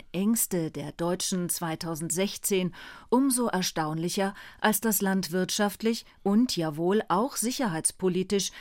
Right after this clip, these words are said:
alles andere als auf der Kippe steht. Wer außer den Helfern ist durch Flüchtlinge überfordert worden? Wie viele werden von ihnen tatsächlich bedroht, ohne dass im Grenzfall die Polizei eingreift?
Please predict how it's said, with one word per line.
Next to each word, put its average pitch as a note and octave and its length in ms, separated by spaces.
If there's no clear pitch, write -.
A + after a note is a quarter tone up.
alles A3+ 380
andere E3+ 560
als D#3 200
auf - 140
der C#3+ 120
Kippe F#3 320
steht. - 420
Wer G#3 440
außer E3 300
den E3+ 180
Helfern F3+ 600
ist A3+ 280
durch F#3+ 160
Flüchtlinge G3+ 520
überfordert F#3+ 640
worden? C#3+ 340
Wie B3+ 160
viele A3 340
werden F3+ 260
von F#3 200
ihnen F3 320
tatsächlich F3+ 800
bedroht, F#3+ 500
ohne G3 320
dass D3+ 240
im D#3 140
Grenzfall E3+ 600
die D#3+ 100
Polizei F#3 640
eingreift? - 640